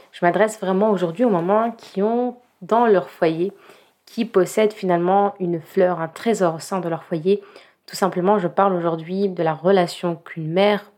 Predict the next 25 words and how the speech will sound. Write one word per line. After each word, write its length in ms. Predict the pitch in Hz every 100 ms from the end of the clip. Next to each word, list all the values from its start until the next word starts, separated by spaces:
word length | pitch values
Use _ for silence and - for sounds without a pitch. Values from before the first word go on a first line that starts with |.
| _ _ - _ _
devrait 420 | - 165 170 254 196
avoir 360 | 165 170 165
finalement 400 | - 165 160 160
avec 240 | 151 151 -
sa 160 | 160
fille, 360 | 151 - 220 214
une 120 | 175
relation 580 | 165 156 156 - 190 190 _ _ _ _
qui 100 | 175
est 60 |
bénéfique 640 | 156 214 214 208 196 - _ _
d'abord 500 | 175 160 185 196 - _
pour 200 | - -
toi 260 | - 185 190
en 20 | 170
tant 140 | 165
que 100 | 156
maman 300 | 160 165 185 - - _ _ _
et 100 | 175
ensuite 440 | 170 - 190 -
bien 200 | - 180
évidemment 460 | 175 160 165 165 170
pour 220 | 175 -
ta 140 | - 156
fille. 340 | - 214 247